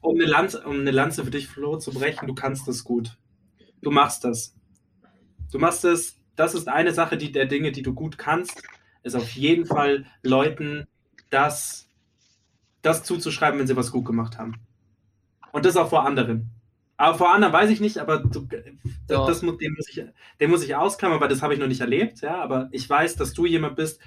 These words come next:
Speaker 1: der Punkte sieht, die anspricht und dann sagt, „Das ist, das ist echt gut, das ist echt gut an dir.“ Und das, äh,
Speaker 2: Ja.
Speaker 1: das,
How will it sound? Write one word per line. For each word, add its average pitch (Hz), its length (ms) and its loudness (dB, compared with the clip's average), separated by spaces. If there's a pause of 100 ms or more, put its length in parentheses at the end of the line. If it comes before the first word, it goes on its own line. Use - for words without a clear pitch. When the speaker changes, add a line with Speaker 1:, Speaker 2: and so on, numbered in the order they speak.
(200)
Speaker 1:
der 127 100 -4
Punkte 156 400 -2
sieht, 151 400 -4 (360)
die 131 140 -4
anspricht 170 760 0 (340)
und 131 180 -2
dann 143 160 2
sagt, 139 300 0 (360)
„Das 147 220 2
ist, 135 520 -4 (220)
das 143 220 -2
ist 143 120 -6
echt 131 220 -4
gut, 139 160 -2 (280)
das 131 180 0
ist 123 120 -6
echt 127 220 -6
gut 139 200 -4
an 117 140 2
dir.“ 113 260 2 (880)
Und 131 140 -2
das, - 220 2
äh, 170 160 6
Speaker 2:
Ja. 156 200 4
Speaker 1:
das, - 300 -2